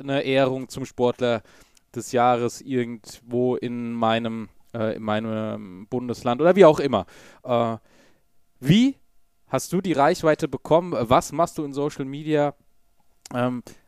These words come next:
kannst du da dem einen oder anderen vielleicht, äh, einen kleinen Tipp geben, wie man, ja,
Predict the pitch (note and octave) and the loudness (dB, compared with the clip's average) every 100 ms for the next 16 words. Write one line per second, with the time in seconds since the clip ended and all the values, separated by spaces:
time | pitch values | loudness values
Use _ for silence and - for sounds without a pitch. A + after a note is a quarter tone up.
0 | _ _ - D3+ - D#3 C#3 C#3 C3 B2 | _ _ -6 -4 -4 0 4 4 2 -4
1 | - C3+ C#3 B2 - A#2+ B2+ A#2 B2 - | -2 -2 0 -2 -2 -4 -4 -6 -8 -6
2 | A2 A2+ A#2+ - - B2 A#2 - - C3 | -2 -2 -2 -12 -14 -10 -8 -10 -14 -16
3 | - A#2 A#2 B2 C3+ B2 C3 - - B2+ | -8 2 4 4 0 -2 -2 -2 -4 -2
4 | B2+ B2 B2 A#2+ _ - - - C#3 A#3+ | -2 -4 -8 -10 _ -20 -20 -8 -2 4
5 | A#3 G3+ G3+ - _ _ _ - D#3 A2 | 6 6 2 -8 _ _ _ -6 -2 -2